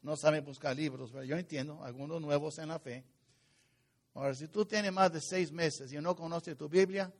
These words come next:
qué vergüenza, ¿ok? ¿Ok? Porque seis meses más que suficiente tiempo para aprender dónde están los libros de la Biblia. Entonces, en capítulo dos de Santiago,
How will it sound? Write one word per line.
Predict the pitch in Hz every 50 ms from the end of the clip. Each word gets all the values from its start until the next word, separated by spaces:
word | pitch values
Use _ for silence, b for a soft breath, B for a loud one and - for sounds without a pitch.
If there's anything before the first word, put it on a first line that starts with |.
| _ -
qué | 175 170
vergüenza, | 156 160 151 139 139 143 123 101 - - - _ _ _ _ -
¿ok? | 101 123 175 262 - _ _ _ _ _ _ _ _ _ _ _ _ _ - -
¿Ok? | - 147 143 143 147
Porque | 151 151 147 135 - 147 139 135 131 127 120 - b b b b b b b b b
seis | - - 170 185 190
meses | 175 185 190 180 160 151
más | 156 180 180
que | 180 190
suficiente | 165 - 185 170 175 170 165 165 156 - 156 139
tiempo | - 175 156 151 143 135
para | 131 143 135 135 135
aprender | 127 - 143 139 131 131 135 135 127 123 - _ _ _ _ _ -
dónde | 139 151 151 143
están | 139 147 151 143
los | 135 131
libros | 131 143 139 120 127 123
de | 123 123
la | 120 113 110
Biblia. | 117 113 95 78 - _ _ _ _ _ _ _ _ _ _ _ _ _ _ _ _ _ _ _ _
Entonces, | - - 180 254 277 254 262 254
en | 226
capítulo | 226 226 208 277 262 - 233 208 175 160
dos | 135 127 180 202 214 185 147 131 120 - -
de | - 135
Santiago, | 127 - 151 151 147 151 156 160 170 165 143 110 104 98